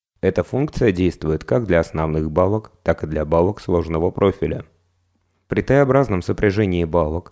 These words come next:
слои которых обладают одинаковым приоритетом пересечения, слой присоединяемой балки отсекается.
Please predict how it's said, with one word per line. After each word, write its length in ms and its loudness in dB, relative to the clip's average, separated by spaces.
слои 300 2
которых 460 0
обладают 500 2
одинаковым 600 -2
приоритетом 600 0
пересечения, 920 -4
слой 260 2
присоединяемой 800 -2
балки 460 0
отсекается. 880 -4